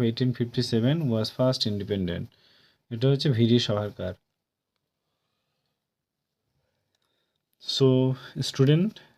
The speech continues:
বা বন্ধুরা বলতে পারো, তোমরা যদি তোমাদের এইরকম কোয়েশ্চেন দরকার হয় আমাকে কমেন্টে জানিও, তাহলে নেক্সট অন্য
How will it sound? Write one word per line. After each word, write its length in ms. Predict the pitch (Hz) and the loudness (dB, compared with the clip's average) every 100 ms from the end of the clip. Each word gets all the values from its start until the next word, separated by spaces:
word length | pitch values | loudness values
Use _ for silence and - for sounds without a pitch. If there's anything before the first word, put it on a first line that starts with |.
| _ _ 107 | _ _ -6
বা 80 | 104 | 0
বন্ধুরা 300 | 113 117 135 127 | 2 4 4 4
বলতে 180 | 120 117 123 | 2 2 4
পারো, 160 | 123 160 151 120 | 4 2 2 2
তোমরা 220 | 110 113 113 | 2 2 2
যদি 200 | 113 139 147 | 4 2 2
তোমাদের 500 | 110 107 110 110 117 117 - | -4 -2 -2 0 -2 -2 -4
এইরকম 400 | 117 117 113 123 123 123 | -4 -2 -2 -2 -2 -2
কোয়েশ্চেন 360 | 113 110 - 110 107 | -4 -4 -2 0 2
দরকার 260 | 107 131 139 | 4 4 6
হয় 160 | 147 147 123 | 4 2 2
আমাকে 200 | 110 107 107 | 2 0 0
কমেন্টে 320 | 101 104 110 117 | 0 0 2 4
জানিও, 280 | 123 156 170 - - _ _ - | 6 4 2 -4 -20 _ _ -8
তাহলে 300 | 107 107 104 120 - _ _ | -6 -4 -4 -6 -12 _ _
নেক্সট 320 | 120 127 - - - _ _ _ _ _ _ _ 113 | 2 2 -2 -8 -20 _ _ _ _ _ _ _ 0
অন্য 120 | 113 | 2